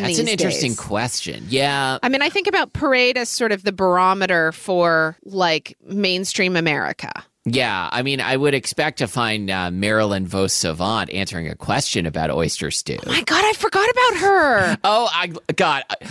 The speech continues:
Speaker 1: I loved Ask Marilyn so much. I don't, I, I don't read it.
Speaker 2: I loved Parade magazine
Speaker 1: Yeah.
Speaker 2: as a
Speaker 1: Oh,
Speaker 2: teenager.
Speaker 1: yeah, that would be when, when we would get the Sunday paper,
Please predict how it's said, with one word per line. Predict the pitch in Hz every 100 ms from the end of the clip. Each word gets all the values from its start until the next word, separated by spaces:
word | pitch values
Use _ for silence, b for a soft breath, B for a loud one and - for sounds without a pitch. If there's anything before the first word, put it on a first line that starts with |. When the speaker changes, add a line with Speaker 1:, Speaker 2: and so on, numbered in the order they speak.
| 151
Speaker 1:
I | 151 185
loved | 165 156 151 139
Ask | 123 123 -
Marilyn | 120 113 110 101
so | 101 - - 120
much. | 113 107 123
I | 127
don't, | 139 127 135
I, | -
I |
don't | 131 110
read | 113 113
it. | 107 294
Speaker 2:
I |
loved | 349 294 240 233 - -
Parade | 247 208
magazine | 196 175 170 170
Speaker 1:
Yeah. | 117 87
Speaker 2:
as | 165
a | 190
Speaker 1:
Oh, | 165
Speaker 2:
teenager. | 139 151
Speaker 1:
yeah, | 131
that | 151
would | 170
be | 156 139
when, | 123 127 120
when | 127
we | 131
would | 135
get | 175
the | 175
Sunday | - 156 170
paper, | - 95 92